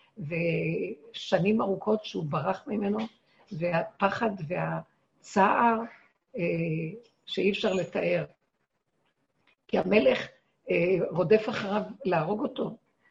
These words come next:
אז, אה, זה סכנת חיים תמידית. אז כל המהלכים האלה, אנחנו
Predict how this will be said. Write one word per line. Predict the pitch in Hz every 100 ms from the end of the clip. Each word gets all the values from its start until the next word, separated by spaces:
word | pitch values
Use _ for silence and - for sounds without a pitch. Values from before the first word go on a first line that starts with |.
| _ _ _ 240
אז, | 165 143 165
אה, | 156 156 151 175 190 143
זה | 151
סכנת | 160 170 - 165 208
חיים | - 190 196
תמידית. | 196 190 170 202 220 - _ _ _ - - -
אז | - 175 -
כל | - 285
המהלכים | 294 320 240 214 208 - 240 247
האלה, | 233 - 185 170 180 220 - _ _ _ _ _ _ _ _ _ _ -
אנחנו | 180 170 214 196 190 -